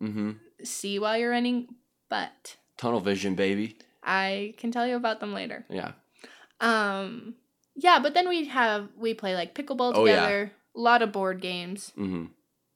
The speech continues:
Speaker 2: and those are all, like, quality time
Speaker 1: Yeah.
Speaker 2: activities. And then, well, one thing
Speaker 1: We
Speaker 2: with
Speaker 1: cook to-,
Speaker 2: hobbies
Speaker 1: cook together, too.
Speaker 2: Yeah, for sure. Like, a, sometimes hobbies,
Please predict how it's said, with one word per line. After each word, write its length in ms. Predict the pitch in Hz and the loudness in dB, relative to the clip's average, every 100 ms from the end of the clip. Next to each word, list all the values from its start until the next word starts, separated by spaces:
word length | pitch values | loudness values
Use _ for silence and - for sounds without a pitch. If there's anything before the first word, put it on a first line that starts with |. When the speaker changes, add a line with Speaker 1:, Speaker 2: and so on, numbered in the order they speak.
| _ - | _ -10
Speaker 2:
and 160 | 202 202 | -6 -6
those 140 | 196 | -4
are 80 | 185 | -4
all, 140 | 170 | -4
like, 160 | 175 160 | -4 -8
quality 400 | - 180 170 170 | -8 -6 -4 -8
time 420 | - 180 175 175 | -10 -10 -8 -4
Speaker 1:
Yeah. 240 | 98 95 92 - _ _ _ _ _ _ _ - | -2 -2 -4 -12 _ _ _ _ _ _ _ -6
Speaker 2:
activities. 560 | 190 190 196 190 185 - - - - - - | -6 -4 -8 -4 -6 -6 -20 -20 -20 -18 -2
And 200 | 247 254 | 2 4
then, 200 | 240 220 | 2 0
well, 220 | 240 269 | 0 0
one 220 | 277 359 381 | 2 2 4
thing 80 | |
Speaker 1:
We 60 | 262 | 2
Speaker 2:
with 100 | 220 | 4
Speaker 1:
cook 140 | 220 | 6
to-, 40 | 214 | 10
Speaker 2:
hobbies 400 | 208 202 202 202 | 10 8 2 2
Speaker 1:
cook 120 | 202 | 0
together, 400 | - 95 90 90 | 0 -4 -4 -4
too. 380 | 90 - 85 92 95 _ _ _ | -6 -6 -6 -6 -12 _ _ _
Speaker 2:
Yeah, 220 | - 120 90 - _ _ _ _ | -6 -6 -6 -12 _ _ _ _
for 120 | 202 | -8
sure. 280 | 196 180 - _ - - - _ _ - | -6 -8 -10 _ -20 -20 -20 _ _ -6
Like, 180 | 208 202 | -4 -2
a, 180 | 208 - - - | -2 -6 -12 -14
sometimes 420 | - 247 247 226 | -2 0 2 0
hobbies, 640 | - 196 190 190 190 190 | 2 4 4 0 -4 -6